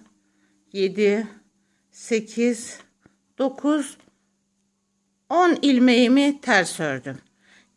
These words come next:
Geri kalan şu iki ilmeğimi önce yönlerini değiştiriyorum. İlmeğiniz nasıl geliyorsa arkadaşlar yönlerini değiştirmeniz gerekiyor. Şu şekilde karşılıklı birbirlerine baksınlar istiyorum. Bakın.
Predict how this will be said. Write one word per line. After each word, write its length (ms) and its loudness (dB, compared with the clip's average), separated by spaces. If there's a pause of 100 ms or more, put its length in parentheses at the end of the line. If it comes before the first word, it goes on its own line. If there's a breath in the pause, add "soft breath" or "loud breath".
Geri 240 0
kalan 340 2
şu 160 -6
iki 280 -2
ilmeğimi 840 2 (240 loud breath)
önce 320 2
yönlerini 760 4
değiştiriyorum. 920 0
İlmeğiniz 540 4
nasıl 280 0
geliyorsa 420 0
arkadaşlar 720 -2 (400 loud breath)
yönlerini 580 4
değiştirmeniz 680 2
gerekiyor. 440 -2
Şu 160 -4
şekilde 680 -2 (420 loud breath)
karşılıklı 680 -2
birbirlerine 680 2
baksınlar 520 0
istiyorum. 540 -6
Bakın. 340 -8